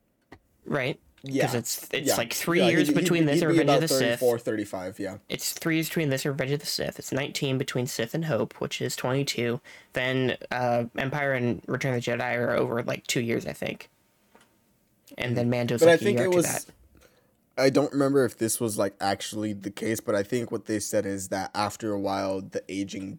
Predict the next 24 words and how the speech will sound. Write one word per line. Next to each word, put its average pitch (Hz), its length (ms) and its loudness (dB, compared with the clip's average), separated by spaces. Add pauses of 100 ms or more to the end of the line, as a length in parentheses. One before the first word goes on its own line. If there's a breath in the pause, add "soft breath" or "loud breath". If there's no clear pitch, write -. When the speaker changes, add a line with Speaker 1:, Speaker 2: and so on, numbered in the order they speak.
Speaker 2:
does 87 360 -8
catch - 480 -10
up, - 180 -12 (140)
and 104 160 -6
he 104 100 -8
does 117 320 -4
Speaker 1:
Mm. 123 40 -2
Speaker 2:
begin 98 300 -8
to 107 100 -12
rapidly - 580 -10
age. - 380 -10
Speaker 1:
Well, 147 80 0
I - 20 -4
thought - 140 -2
you - 60 -2
s-, - 200 -4
oh, 127 240 2
Speaker 2:
But 113 80 0 (120)
Speaker 1:
okay. - 120 -10
Speaker 2:
I 113 100 2
don't 131 140 4
remember 123 320 0
if - 240 -10
that's - 400 -4